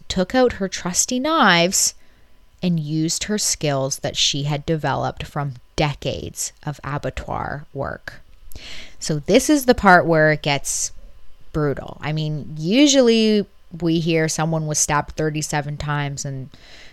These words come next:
they tried to escape and their blood stained the walls of the house, and we usually end it there. That's usually where, where it ends, but not here. So she gets out her favorite instruments, her knives,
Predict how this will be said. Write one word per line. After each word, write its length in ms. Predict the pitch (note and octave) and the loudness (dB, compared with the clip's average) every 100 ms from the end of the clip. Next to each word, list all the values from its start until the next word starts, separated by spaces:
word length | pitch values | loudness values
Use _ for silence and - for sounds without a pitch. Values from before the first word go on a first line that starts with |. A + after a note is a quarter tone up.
| - | -6
they 120 | E3 | -2
tried 300 | D#3 D3+ D3 D#3 | -2 -2 -2 -2
to 60 | |
escape 440 | C#3+ - - D3 D#3 | -4 -2 -2 -2 -4
and 100 | C#3+ | -6
their 80 | |
blood 320 | C#3 D3 C#3+ C#3 | -4 -4 -2 -2
stained 320 | - D3 C#3 | -4 -4 -4
the 60 | |
walls 320 | C#3 C3+ C#3 - | -2 -2 -4 -6
of 120 | C3 | -8
the 100 | C#3 | -6
house, 340 | C#3 C#3 C3+ | -2 -2 -2
and 100 | D3+ | -6
we 100 | C#3 | -6
usually 580 | C3+ C3 C3+ D3 A2 G#2 - - - | -6 -6 -6 -6 -8 -10 -12 -16 -6
end 200 | D3 C3 | -4 -4
it 140 | C#3 | 2
there. 240 | G3 A3+ A#2 | 6 6 6
That's 280 | C3 - - - | -4 -10 -14 -16
usually 460 | - C3 C3+ C#3+ D3+ C#3+ | -12 -8 -8 -8 -10 -8
where, 300 | C#3+ C3 C3+ D3 - - - - - | -4 -4 -6 -10 -20 -20 -20 -20 -12
where 300 | D#3+ C#3+ - | -8 -8 -8
it 80 | - | 2
ends, 380 | A#3+ G3+ D3+ - - - - - | 4 4 2 -4 -6 -16 -14 -10
but 100 | C#3+ | -4
not 240 | D3 D3+ | -2 -2
here. 320 | C#3+ C3+ A#2 C3+ - - - - - - - - - - - - | -2 -6 -8 -10 -14 -18 -20 -20 -20 -20 -20 -20 -20 -20 -20 -12
So 460 | - - E3 E3+ E3+ | -4 2 4 4 0
she 160 | - - | -8 -6
gets 240 | - D3+ - | -4 -4 0
out 180 | D#3 D#3 | 0 0
her 380 | D3 C3+ C3+ C3 - - | 0 -2 -2 -6 -18 -20
favorite 420 | - D3 C#3+ D#3+ - | -6 -4 -2 -4 -6
instruments, 640 | C#3 - C#3+ C3 A#2+ - | -6 -6 -6 -8 -8 -8
her 200 | C#3 C#3 | -6 -6
knives, 600 | C3+ B2+ B2+ A#2+ - | -4 -4 -4 -4 -6